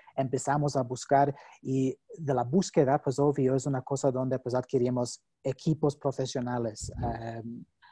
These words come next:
Speaker 1: las cosas que preparamos para una excursión. Obvio, no fueron excursiones de, "Vamos a ir por seis meses a buscar en la península de", no fue tan, no es tanto porque,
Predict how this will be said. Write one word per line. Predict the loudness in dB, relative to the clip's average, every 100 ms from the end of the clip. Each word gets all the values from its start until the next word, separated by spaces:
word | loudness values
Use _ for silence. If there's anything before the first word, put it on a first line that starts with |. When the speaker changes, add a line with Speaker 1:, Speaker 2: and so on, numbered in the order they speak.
| -20 -4
Speaker 1:
las | -2 -2
cosas | 0 0 0 0
que | 0
preparamos | -2 0 0 0 0 -2 -4
para | -4 0
una | 0 0
excursión. | -2 -6 -6 -4 -4 0 0 2
Obvio, | 6 8 10
no | 8
fueron | 4 4
excursiones | 4 2 2 2 2 2
de, | 2 0 -6 -8
"Vamos | 0 2 6
a | 8
ir | 8
por | 6 0
seis | 6 6 8
meses | 6 4 4 4
a |
buscar | 2 0 6 8 8
en | 8 6
la | 4 2
península | 0 2 2 4 6 8 8
de", | 8 4 -4
no | -4 0
fue | 0
tan, | 0 -2 -2 -6 -4
no | -2
es | -2
tanto | -4 -4 -4
porque, | -6 -2 -2